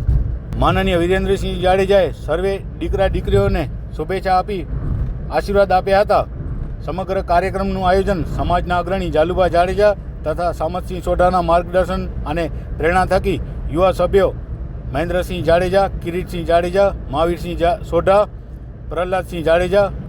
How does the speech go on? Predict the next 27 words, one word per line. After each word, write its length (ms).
જયદીપસિંહ 500
જાડેજા 460
વગેરે 460
દ્વારા 260
કર-, 200
કરવામાં 420
આવ્યું 200
હતું. 500
શૈક્ષણિક 480
વિભાગ 380
તરીકેની 380
જવાબદારી 500
સમાજના 500
શિક્ષક 360
ભાઈઓ 460
તથા 200
બહેનોને 580
સોંપવામાં 460
આવી 220
હતી. 280
મદનસિંહ 520
ચાવડા, 420
મહેશસિંહ 400
જાડેજા, 480
જયેન્દ્રસિંહ 640
જાડેજા, 480
ભગવંતસિંહ 760